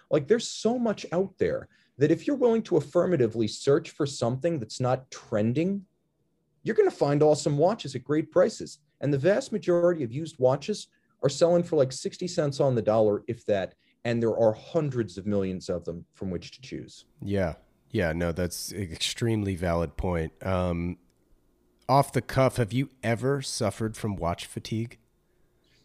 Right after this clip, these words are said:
Speaker 1: Well, everything watch related is ultimately off the cuff.
Speaker 2: Oh. <laughs>
Speaker 1: Um, I was at Baselworld at two thousand sixteen. It was my first ever Baselworld. And after, I guess, about three days of awe, I'm like,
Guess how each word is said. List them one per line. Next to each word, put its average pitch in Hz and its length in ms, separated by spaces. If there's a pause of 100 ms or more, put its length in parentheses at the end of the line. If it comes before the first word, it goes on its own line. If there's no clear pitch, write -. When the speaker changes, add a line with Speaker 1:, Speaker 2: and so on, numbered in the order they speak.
(140)
Speaker 1:
Well, 113 240
everything 123 440
watch 104 280
related 95 360
is 92 120
ultimately 92 500
off 82 220
the 85 80
cuff. - 360 (420)
Speaker 2:
Oh. 135 100 (800)
<laughs> - 920 (1120)
Speaker 1:
Um, 147 320 (880)
I 151 120
was 208 140
at 156 140
Baselworld 156 560
at 139 120
two 170 140
thousand 147 420
sixteen. 135 420
It 117 60
was 107 120
my 113 80
first 180 320
ever 143 140
Baselworld. 110 840
And 117 140
after, 135 280
I - 60
guess, 160 160
about 139 320
three 120 240
days 143 300
of 107 180
awe, 120 380
I'm 110 100
like, 110 300